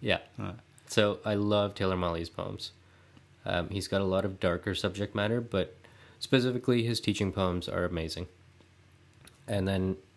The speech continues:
Speaker 1: I guess top of my list would be Andrea Gibson. Uh, Andrea Gibson is a poet based out of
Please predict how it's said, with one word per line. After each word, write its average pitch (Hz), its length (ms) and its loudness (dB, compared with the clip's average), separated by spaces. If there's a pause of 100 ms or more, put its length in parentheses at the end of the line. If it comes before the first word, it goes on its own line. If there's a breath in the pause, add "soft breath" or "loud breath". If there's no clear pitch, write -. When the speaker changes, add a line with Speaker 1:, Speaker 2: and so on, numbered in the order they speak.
(120)
Speaker 1:
I 98 80 -2
guess 98 400 -2 (340)
top 135 240 0
of 123 140 2
my 101 100 6
list 95 380 0
would 90 120 -2
be 95 200 0
Andrea 92 320 0
Gibson. 110 480 0 (1400 soft breath)
Uh, 92 280 2 (100)
Andrea 107 240 2
Gibson 104 400 0
is 98 340 0
a 95 160 2
poet 95 480 0
based 90 280 -2
out 90 120 0
of 87 320 -2